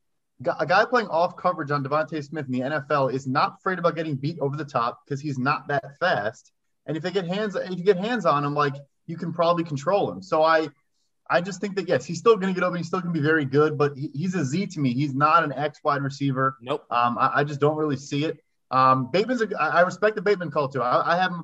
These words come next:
Speaker 1: above Rashad Bateman, but I, I do respect that call.
Speaker 2: I, I mean, we all have our guys. You, we'll get to my, it's not a secret anymore, but we'll get to my true favorite dude in the class in a little bit. But Jacob, go ahead.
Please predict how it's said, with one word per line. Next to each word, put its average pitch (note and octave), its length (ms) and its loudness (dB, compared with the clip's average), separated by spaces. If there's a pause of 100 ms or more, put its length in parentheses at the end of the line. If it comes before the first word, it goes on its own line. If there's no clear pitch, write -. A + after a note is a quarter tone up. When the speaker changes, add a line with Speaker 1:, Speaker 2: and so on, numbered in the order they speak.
Speaker 1:
above C#3+ 280 0
Rashad C#3 360 -2
Bateman, B2+ 280 -6
but C3 120 0
I, C3+ 220 4
I C3+ 40 2
do C#3+ 160 -6
respect C3+ 360 -6
that A2 160 -4
call. B2 240 -2 (560)
Speaker 2:
I, D3+ 240 -2
I E3+ 40 -8
mean, D#3+ 200 -2
we D#3+ 120 2
all E3 160 6
have D3+ 220 2
our D3 120 2
guys. C3 500 0
You, C#3+ 120 -10
we'll C#3 140 -2
get C#3+ 220 0
to C#3+ 220 0
my, B2+ 400 2 (800)
it's D#3+ 200 -2
not E3 180 4
a C3+ 40 -6
secret B2+ 400 -6
anymore, A2 460 -4
but A#2+ 240 -4
we'll C3+ 140 -2
get C#3+ 240 0
to C3+ 140 -8
my B2+ 240 0
true B2+ 500 -6
favorite B2 580 -4
dude A#2+ 220 -10
in A#2 80 -14
the A2+ 60 -14
class A2+ 440 -8
in A2+ 80 -14
a A2 60 -12
little A2 180 -8
bit. G#2 360 -14
But A2+ 180 -14 (420)
Jacob, F3 400 2
go E3+ 120 6
ahead. C3+ 260 2